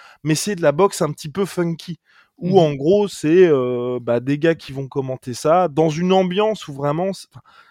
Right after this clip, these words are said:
Speaker 1: c'est entre guillemets, on va voir des gars se taper. Moi, j'ai pas envie que ce soit non plus la fête du slip comme Barstool Sports,
Speaker 2: <laughs>
Speaker 1: mais j'ai envie que ce soit un du M M A amateur, où en gros, on va faire, et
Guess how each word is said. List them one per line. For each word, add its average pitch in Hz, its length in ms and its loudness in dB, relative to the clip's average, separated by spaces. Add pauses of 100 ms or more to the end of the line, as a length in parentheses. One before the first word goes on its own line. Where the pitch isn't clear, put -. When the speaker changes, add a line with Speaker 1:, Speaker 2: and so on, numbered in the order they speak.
Speaker 1:
c'est - 140 -8
entre 143 260 -4
guillemets, 151 260 -6
on 165 80 -2
va 127 140 -6
voir 127 200 -8
des 131 140 -8
gars 131 160 -2
se - 100 -10
taper. 170 360 -10 (420)
Moi, 196 140 2
j'ai 180 100 2
pas 196 140 -2
envie 190 200 -2
que - 60 -18
ce 160 120 -8
soit 147 260 -2
non 180 240 -4
plus 190 180 -16
la 139 140 -6
fête 139 220 -10
du 135 120 -16
slip - 300 -16
comme 127 180 -12
Barstool 123 380 -12
Sports, 170 520 -8
Speaker 2:
<laughs> - 380 -6
Speaker 1:
mais 175 140 6
j'ai 190 80 2
envie 190 260 0
que - 60 -14
ce 170 100 -6
soit 151 320 -8 (160)
un 226 140 6
du 170 180 0
M 151 140 4
M 147 140 -2
A 139 40 2
amateur, 156 400 -4 (240)
où 151 100 -2
en 139 100 -2
gros, 165 180 0
on 175 40 2
va 135 120 2
faire, 151 260 -2
et 131 280 0